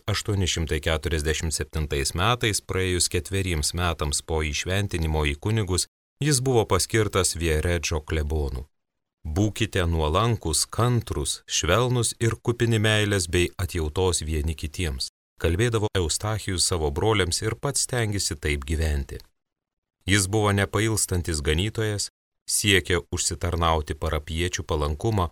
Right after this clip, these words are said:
o ne įvaryti jiems baimės. Imdamas pavyzdį iš Marijos, veikliąją meilę laikė svarbiausia savo tarnystę, kūrė materialinės ir dvasinės paramos draugijas vaikams,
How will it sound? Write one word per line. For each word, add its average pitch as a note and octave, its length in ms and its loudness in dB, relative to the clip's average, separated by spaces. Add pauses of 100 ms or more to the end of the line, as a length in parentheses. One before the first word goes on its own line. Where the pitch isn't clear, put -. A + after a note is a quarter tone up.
(100)
o G2 120 2
ne F2 200 4
įvaryti F2 540 -2
jiems D2+ 320 0
baimės. D2+ 560 -4 (520)
Imdamas A2 500 4
pavyzdį F#2+ 720 0
iš - 220 -2
Marijos, F#2+ 520 0 (320)
veikliąją E2+ 640 2
meilę G#2 400 0
laikė G2+ 360 0
svarbiausia G2 640 0
savo F2 280 -2
tarnystę, F#2 640 -2 (400)
kūrė G2+ 400 2
materialinės E2 960 0
ir F2+ 180 -2
dvasinės E2+ 560 0
paramos D#2+ 560 -2
draugijas D2+ 580 -2
vaikams, F2+ 560 0